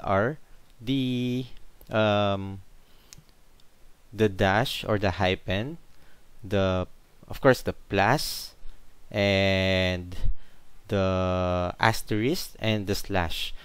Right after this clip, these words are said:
because those are the symbol for our, uh, for our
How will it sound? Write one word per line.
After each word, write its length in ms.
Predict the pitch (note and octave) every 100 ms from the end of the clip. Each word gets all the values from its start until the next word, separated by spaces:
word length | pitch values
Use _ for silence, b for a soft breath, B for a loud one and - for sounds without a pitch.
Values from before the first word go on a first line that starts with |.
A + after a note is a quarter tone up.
| B -
because 260 | A2 A2+ -
those 300 | A2+ D#3+ -
are 140 | B2+
the 120 | A#2
symbol 460 | A2 A#2 G#2+ G#2 G#2+
for 260 | - G2 F#2
our, 480 | F#2+ F#2 F#2+ F#2+ B2 B B B -
uh, 600 | F#2+ F#2 F#2 F#2 F#2 G2 - - - - - - - - - - - - - - - - - - - -
for 240 | - G#2+
our 380 | G2+ G2 F#2+